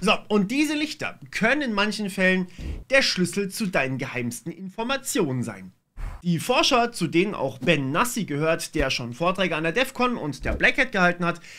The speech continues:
haben in diesem Paper gezeigt, dass sie durch die Analyse von Videoaufnahmen dieser L E Ds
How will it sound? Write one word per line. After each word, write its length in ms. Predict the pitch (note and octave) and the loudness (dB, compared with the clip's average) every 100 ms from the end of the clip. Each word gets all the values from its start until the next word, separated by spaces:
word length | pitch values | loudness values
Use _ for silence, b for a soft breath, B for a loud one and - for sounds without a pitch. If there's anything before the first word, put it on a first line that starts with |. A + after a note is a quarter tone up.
| B | B
haben 280 | - A#3+ D4+ | 4 4 4
in 120 | A3+ | 0
diesem 260 | G#3 G#3 F#3 | -4 -4 -2
Paper 320 | B3+ C#4 G#3 | -2 0 -2
gezeigt, 720 | D3 A#2+ C#3 D3+ F3+ - - | -2 -6 -2 -2 -2 -6 0
dass 180 | A3 - | 0 0
sie 160 | B3+ | -6
durch 220 | F3+ D#3+ D3+ | -2 -4 -2
die 120 | - | -6
Analyse 600 | C3+ B2+ B2 G#3 B3 B3+ | -4 -4 -2 -2 -4 -4
von 360 | - C#3 B2+ | -4 -2 -4
Videoaufnahmen 1000 | C#3+ A#3+ B3 E3+ B2 - C3+ C#3+ F#3+ E3+ | -4 -4 -2 -2 -4 -4 -2 0 0 -2
dieser 340 | F3+ B3+ C#4+ G#3+ | -4 -4 -2 0
L 140 | A3+ | -2
E 80 | A3 | -2
Ds 420 | F#3 D3 - - | -2 -2 -4 -10